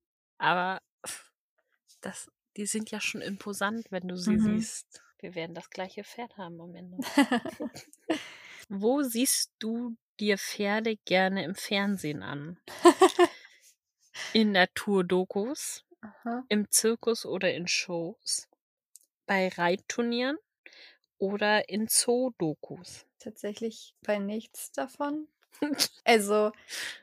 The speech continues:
Speaker 2: also
Speaker 1: Ja.
Speaker 2: ich find vor allem, ah, also ich bin halt kein Fan von, äh,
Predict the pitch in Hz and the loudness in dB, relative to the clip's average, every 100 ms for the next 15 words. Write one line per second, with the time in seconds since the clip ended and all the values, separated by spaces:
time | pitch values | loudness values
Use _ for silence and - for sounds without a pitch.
0 | _ 349 226 226 285 254 247 220 220 - | _ 2 4 6 6 6 8 8 6 0
1 | _ 220 208 196 - _ - 202 202 202 | _ -8 -8 -10 -16 _ -2 0 2 2
2 | 214 - - 208 214 190 - 202 196 196 | 0 -6 -2 2 2 2 2 0 2 0
3 | 208 202 202 - 202 196 196 185 - 202 | 0 0 -2 -2 0 2 2 0 -2 -2
4 | 196 190 | 0 -2